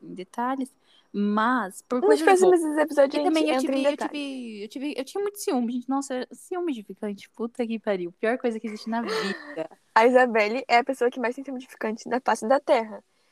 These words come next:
Speaker 1: Não, mentira.
Speaker 2: Assim, ela tocava no nome de uma menina lá, faltava ela explodir o celular. Dar um soco na cara dele de outra cidade, gente.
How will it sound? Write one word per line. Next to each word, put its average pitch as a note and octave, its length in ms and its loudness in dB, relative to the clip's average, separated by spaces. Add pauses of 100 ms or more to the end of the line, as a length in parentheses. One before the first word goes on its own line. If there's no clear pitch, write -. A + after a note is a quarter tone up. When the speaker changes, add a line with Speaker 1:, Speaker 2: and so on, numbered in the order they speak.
(220)
Speaker 1:
Não, G3+ 400 -2
mentira. G#3 320 0
Speaker 2:
Assim, C#4 420 -2
ela A#3 220 4
tocava C4+ 260 -2
no B3 160 -4
nome A#3 260 -4 (100)
de A3+ 100 -12
uma A3+ 140 -4
menina A3+ 320 -6
lá, B3+ 360 0 (380)
faltava D4+ 320 -2
ela C#4+ 160 2
explodir F#4 580 -2 (640)
o F#4+ 60 -6
celular. F#4+ 500 0 (480)
Dar A3+ 160 2
um C4+ 200 -6
soco B3+ 300 -4
na B3+ 100 -6
cara B3 200 -8
dele A3+ 260 -8 (220)
de B3 120 -2
outra C4 200 2
cidade, C4 460 -6
gente. G3+ 220 -12